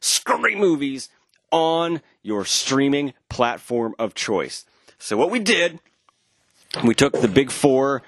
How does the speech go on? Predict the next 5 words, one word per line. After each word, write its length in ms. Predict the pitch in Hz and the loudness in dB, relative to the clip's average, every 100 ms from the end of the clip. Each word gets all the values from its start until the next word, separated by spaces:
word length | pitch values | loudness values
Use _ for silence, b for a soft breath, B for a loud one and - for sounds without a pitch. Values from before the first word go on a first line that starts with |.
| b b | b b
scary 460 | - - 127 117 120 | -8 -2 0 2 2
movie 260 | 117 117 | 2 0
platforms 840 | 131 123 107 92 104 104 135 - - _ | 0 -2 -2 -2 -2 -2 -4 -10 -16 _
for 180 | _ 147 | _ -4
streaming. 480 | - - 107 104 | -2 0 0 0